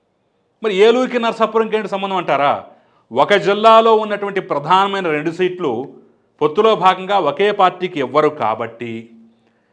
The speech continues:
ఏలూరు గనక బీజేపీకి పెడితే ఇక నరసాపురం మీద ఆశలు వదిలేసుకోవటమే, తెలుగుదేశం పార్టీ పరమవుతుంది, నేను అలాగూ బీజేపీ నుంచి పోటీ చేద్దాం అనుకుంటున్నాను కాబట్టి,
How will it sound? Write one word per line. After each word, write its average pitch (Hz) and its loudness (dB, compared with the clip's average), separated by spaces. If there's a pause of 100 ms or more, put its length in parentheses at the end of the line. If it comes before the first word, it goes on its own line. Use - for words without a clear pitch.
(220)
ఏలూరు 262 6
గనక 220 -2 (340)
బీజేపీకి 190 2
పెడితే 135 -4
ఇక 165 -6
నరసాపురం 208 0
మీద 196 -2
ఆశలు 175 2
వదిలేసుకోవటమే, 170 -2 (360)
తెలుగుదేశం 202 0
పార్టీ 170 -2
పరమవుతుంది, 147 -6 (420)
నేను 220 0
అలాగూ 220 4
బీజేపీ 214 0
నుంచి 214 -8
పోటీ 190 -2
చేద్దాం 180 -2
అనుకుంటున్నాను 160 -8
కాబట్టి, 120 -6